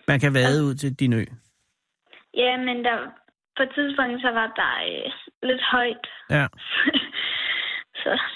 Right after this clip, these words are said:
Speaker 1: Ja, men I kom derud jo.
Speaker 2: Ja, det gør vi.
Speaker 1: Og, og I sov der, og I kom hjem igen. Så I har været på øen, øh, og, øh, f-, flaget, vejer det stadig over Sofiø?
Speaker 2: Ja,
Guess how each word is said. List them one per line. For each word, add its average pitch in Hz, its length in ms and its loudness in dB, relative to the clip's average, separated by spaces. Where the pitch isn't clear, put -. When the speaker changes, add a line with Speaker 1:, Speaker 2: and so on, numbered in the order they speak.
Speaker 1:
Ja, 78 120 0
men 101 140 6
I 127 80 8
kom 160 200 6
derud 131 220 4
jo. 101 120 -6
Speaker 2:
Ja, 233 140 0
det - 80 -8
gør - 140 -8
vi. - 80 -12
Speaker 1:
Og, 139 340 2
og 131 300 2
I 143 100 0
sov 170 300 2
der, 170 100 2
og 131 160 2
I 139 40 2
kom 135 180 4
hjem 135 160 4
igen. 117 320 2
Så - 160 2
I 143 120 4
har 143 180 6
været 156 320 4
på 202 100 -4
øen, 147 440 2
øh, 123 460 2
og, 127 380 2
øh, 110 160 2
f-, - 380 -2
flaget, 185 380 4
vejer 135 260 4
det 180 120 0
stadig 175 300 4
over 170 180 0
Sofiø? 170 520 -2
Speaker 2:
Ja, 269 140 2